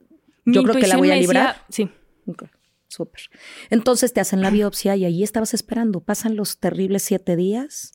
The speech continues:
Speaker 1: Siete, diez días y un día la llamada. "Vénganse al consultorio".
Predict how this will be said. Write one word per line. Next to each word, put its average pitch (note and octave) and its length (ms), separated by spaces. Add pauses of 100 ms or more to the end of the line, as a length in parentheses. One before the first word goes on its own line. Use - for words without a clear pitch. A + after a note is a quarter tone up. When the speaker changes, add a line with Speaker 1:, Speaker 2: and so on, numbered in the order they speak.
Speaker 1:
Siete, A3+ 420
diez A#3 220
días A#3+ 340
y G#3 80
un G#3+ 140
día G#3+ 100
la A3 120
llamada. F3+ 500
"Vénganse G#3+ 380
al F3+ 80
consultorio". G#3+ 680